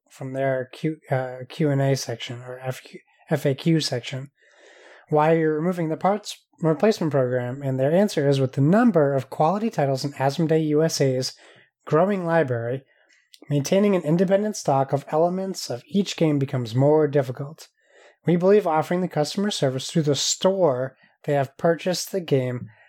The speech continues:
will be from, will be a better experience." Now, I don't,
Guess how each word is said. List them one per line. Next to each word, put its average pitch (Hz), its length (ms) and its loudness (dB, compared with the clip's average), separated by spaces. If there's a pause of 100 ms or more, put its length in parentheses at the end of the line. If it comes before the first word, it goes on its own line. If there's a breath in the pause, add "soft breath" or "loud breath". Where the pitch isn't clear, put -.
(120)
will 143 200 2
be 165 640 0
from, 139 340 0
will 143 120 2
be 151 160 2
a 139 40 0
better 139 280 2
experience." 147 640 -2 (540 loud breath)
Now, 160 400 2 (180)
I 165 140 2
don't, 247 360 2